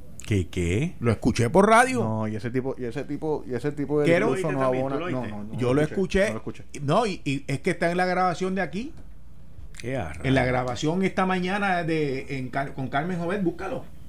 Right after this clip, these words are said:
Speaker 3: No, y
Speaker 2: Y
Speaker 3: es,
Speaker 2: lo,
Speaker 3: oye.
Speaker 2: y lo oyes. Porque a mí me sorprendió. Yo dije, "Pero ¿cómo es posible?". Y lo
Speaker 3: No,
Speaker 2: puedo
Speaker 3: y ese
Speaker 2: decir porque se llama, le dicen Pellé.
Speaker 1: Ah, Pellé.
Speaker 2: Ese señor.
Speaker 1: Bendito.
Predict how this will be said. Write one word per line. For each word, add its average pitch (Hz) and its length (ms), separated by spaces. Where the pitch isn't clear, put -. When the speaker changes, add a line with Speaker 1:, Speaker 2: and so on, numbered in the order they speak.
Speaker 3:
No, 73 200
y 80 60
Speaker 2:
Y - 60
Speaker 3:
es, 107 100
Speaker 2:
lo, 131 140
Speaker 3:
oye. 113 120
Speaker 2:
y 135 60
lo 120 180
oyes. 196 400
Porque 143 220
a - 40
mí 151 120
me 214 100
sorprendió. 220 480
Yo 214 160
dije, 190 160
"Pero 143 240
¿cómo 170 200
es 226 60
posible?". 214 680
Y 180 120
lo 180 120
Speaker 3:
No, 127 60
Speaker 2:
puedo 240 200
Speaker 3:
y 240 40
ese 233 80
Speaker 2:
decir 139 220
porque 170 280
se 160 160
llama, 202 260
le 180 120
dicen 196 240
Pellé. 170 420
Speaker 1:
Ah, 175 220
Pellé. 165 640
Speaker 2:
Ese 151 220
señor. 113 400
Speaker 1:
Bendito. 87 460